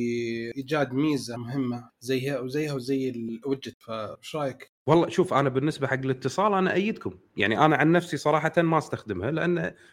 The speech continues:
Speaker 2: يعني بالنسبة لي أنا شخصيًا ما حد يت-، يعني ما عندي اتصالات كثيرة وما أتأذى إذا أحد اتصل علي. أه،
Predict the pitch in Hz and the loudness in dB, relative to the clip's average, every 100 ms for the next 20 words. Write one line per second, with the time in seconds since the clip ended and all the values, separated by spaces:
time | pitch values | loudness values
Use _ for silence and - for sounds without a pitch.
0 | - 107 120 127 160 175 139 143 120 143 | 0 4 4 4 6 4 4 2 4 2
1 | 123 107 113 - 170 165 196 185 _ _ | 2 0 -6 -2 0 2 2 -2 _ _
2 | 131 160 165 143 - 113 107 131 156 151 | 2 2 2 -2 -4 -2 0 4 4 2
3 | 135 - 123 123 113 - 156 170 170 180 | -2 -4 -2 0 -2 -2 0 2 2 4
4 | 165 165 151 131 113 107 110 101 90 - | 4 4 2 4 2 4 2 2 0 -2
5 | 113 101 - - 95 92 95 - _ _ | -4 -4 -10 -2 2 2 2 -2 _ _
6 | - 98 98 95 | -2 2 4 2